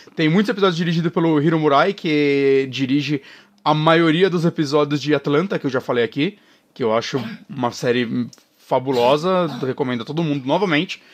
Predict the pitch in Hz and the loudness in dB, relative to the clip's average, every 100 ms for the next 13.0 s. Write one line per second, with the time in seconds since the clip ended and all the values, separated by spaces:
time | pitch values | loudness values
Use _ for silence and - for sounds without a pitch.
0 | - - - 139 135 139 139 131 127 127 | -20 -20 -8 -4 -2 -2 0 0 0 0
1 | 131 - 175 160 143 - 214 208 _ _ | -2 -4 -4 0 -2 -2 -8 -10 _ _
2 | - - - - - - - 233 240 - | -20 -20 -20 -20 -20 -20 -6 -4 -4 -4
3 | - - - - 202 220 147 - 151 135 | -6 -4 -4 0 2 4 2 -2 0 2
4 | 127 - 151 147 151 151 - - - 175 | 0 -2 -2 0 0 -4 -14 -10 -8 -6
5 | - - _ _ _ 185 247 294 285 202 | -8 -16 _ _ _ 4 6 6 6 6
6 | 196 208 190 175 214 254 202 196 190 185 | 4 4 4 4 4 4 2 2 0 0
7 | 175 123 147 170 - - 120 110 - - | -4 0 0 0 -6 -2 -2 -2 -6 -20
8 | - - - 202 139 185 214 208 - 226 | -14 -8 -2 -2 0 -2 -2 -6 0 2
9 | 196 196 233 - 226 175 208 - - - | 4 2 0 -2 -4 -2 -2 -4 -10 0
10 | 220 220 208 208 180 185 214 214 208 185 | 2 4 2 2 2 2 2 2 -2 -4
11 | - - 196 165 147 127 135 139 156 160 | -6 -2 2 4 4 0 -2 -4 -2 -2
12 | - 180 175 170 165 156 151 156 147 | 0 -2 -2 -2 0 0 0 0 -2